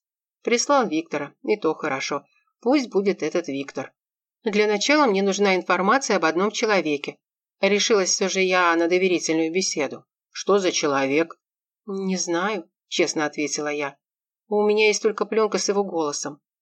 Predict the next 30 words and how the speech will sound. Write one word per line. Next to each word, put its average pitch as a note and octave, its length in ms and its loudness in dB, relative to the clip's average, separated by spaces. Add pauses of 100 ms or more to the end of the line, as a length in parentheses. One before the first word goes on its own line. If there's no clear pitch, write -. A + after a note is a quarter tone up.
(160)
С - 140 -6
этими G3 280 0
словами A3 460 2
я F3 140 2
достала F3+ 420 0
из E3+ 120 -4
левого F3 340 2
кармана F3+ 480 0
заранее E3+ 380 0
приготовленный E3 680 -2
диктофон E3+ 680 -2 (380)
и G3+ 140 0
нажала G3 400 4
на E3+ 160 2
нём G3 220 -2
кнопку F3 320 -2
воспроизведения. E3+ 1120 -2 (420)
В - 40 -20
течение A3 440 2
нескольких G3+ 460 -2
минут A#3 340 0
я F#3+ 220 2
и F3+ 80 0
Виктор F#3 320 0
молча F#3 300 0
слушали F3+ 400 -2
разговор F3+ 500 0
Николая F3+ 340 2
Сергеевича F3 640 0
Белохвостова F3 800 0